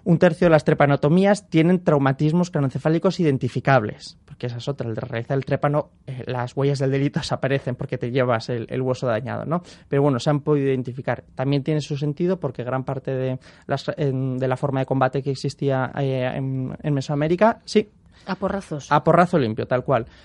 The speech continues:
Speaker 1: Entonces, porque muchas veces el objetivo era coger, eh, esclavos y, y demás, y no se utilizaba tanto instrumentos punzantes con el objetivo de, de acabar con la vida del enemigo, ¿no? Entonces, eh,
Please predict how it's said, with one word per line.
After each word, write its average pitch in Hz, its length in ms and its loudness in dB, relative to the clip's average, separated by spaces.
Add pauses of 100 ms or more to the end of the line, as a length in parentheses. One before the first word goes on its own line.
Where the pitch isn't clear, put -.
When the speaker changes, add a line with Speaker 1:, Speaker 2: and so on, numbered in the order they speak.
(160)
Speaker 1:
Entonces, 151 460 2
porque 131 180 -4
muchas 131 240 -2
veces 131 320 -4
el 135 160 0
objetivo 135 320 -4
era 131 140 0
coger, 127 520 -4
eh, 127 460 -2
esclavos 180 640 2
y, 123 520 -8
y 120 40 -6
demás, 143 380 -4
y 139 140 -4
no 127 100 -2
se - 100 -8
utilizaba 127 400 -4
tanto 131 220 -4
instrumentos 123 480 -6
punzantes 131 500 -6
con 127 140 -6
el 120 60 -4
objetivo 123 440 -6
de, 120 200 -4 (460)
de 139 80 -2
acabar 123 220 0
con 127 120 0
la 123 80 4
vida 120 180 0
del 117 200 -6
enemigo, 117 380 -6
¿no? 175 140 0
Entonces, 151 400 -2 (260)
eh, - 360 0